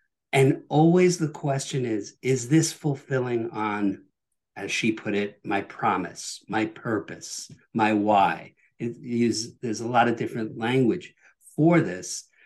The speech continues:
but it's really about, for those who feel like maybe they're meant for more,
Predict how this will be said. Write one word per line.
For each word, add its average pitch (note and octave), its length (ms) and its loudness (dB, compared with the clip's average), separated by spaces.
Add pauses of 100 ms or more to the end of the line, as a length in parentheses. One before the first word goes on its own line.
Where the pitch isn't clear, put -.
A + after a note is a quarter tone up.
(480)
but C#3 160 4
it's B2+ 220 2
really E3 480 4
about, A#2+ 640 -2 (320)
for C#3+ 120 4
those C#3+ 480 2
who C3+ 200 -8
feel C3 680 0 (160)
like A2 240 -2
maybe D3 300 4
they're G#2 180 -2
meant A2 340 -4
for - 220 -10
more, F#2+ 640 -2